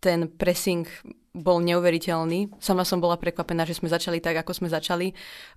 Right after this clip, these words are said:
čakala som možno, že budeme hrať, e, opatrnejšie,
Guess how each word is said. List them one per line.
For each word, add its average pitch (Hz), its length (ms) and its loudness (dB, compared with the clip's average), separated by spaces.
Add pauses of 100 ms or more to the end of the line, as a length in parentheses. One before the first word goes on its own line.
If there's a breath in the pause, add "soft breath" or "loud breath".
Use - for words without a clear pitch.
(120)
čakala 190 400 6
som 180 240 0
možno, 175 240 0
že 170 80 -2
budeme 170 480 0
hrať, 165 220 0 (100)
e, - 20 0 (880)
opatrnejšie, 185 880 2